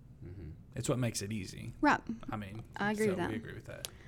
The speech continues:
Speaker 1: With me, kind of how I see this, and, and this is my personal opinion, is I'm not a big fan of doing things just for the sake of doing 'em.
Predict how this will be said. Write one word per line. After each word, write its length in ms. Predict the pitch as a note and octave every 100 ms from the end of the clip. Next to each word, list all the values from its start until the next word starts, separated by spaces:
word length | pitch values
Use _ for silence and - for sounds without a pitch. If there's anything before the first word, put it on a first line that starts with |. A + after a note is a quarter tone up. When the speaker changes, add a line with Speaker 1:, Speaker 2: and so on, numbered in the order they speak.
| -
Speaker 1:
With 400 | C#3 C#3 C#3 B2
me, 220 | A#2+ A#2+ A2+
kind 200 | A#2+ A2+
of 60 |
how 160 | G#2+ G#2
I 140 | F#2+
see 220 | F#2+ G2
this, 280 | F2 F2 E2
and, 260 | - E2 -
and 140 | E2+
this 160 | F#2+ G2
is 120 | F2
my 120 | F#2
personal 380 | F2+ G2 - F2
opinion, 420 | E2 G2 F2 E2+ - - - - -
is 380 | G#2 G2 F2+ - - - - - - -
I'm 160 | G#2+ C3
not 180 | B2+ A#2+
a 40 |
big 220 | A#2 G#2+
fan 300 | G2+ G#2+ F#2+
of 100 | F#2+
doing 260 | G2 G#2 G2+
things 280 | A2 G2 F#2+
just 180 | G2+
for 80 | -
the 80 | G2
sake 260 | - G2 G2
of 120 | F2+
doing 240 | F#2 G2
'em. 200 | G2+ G#2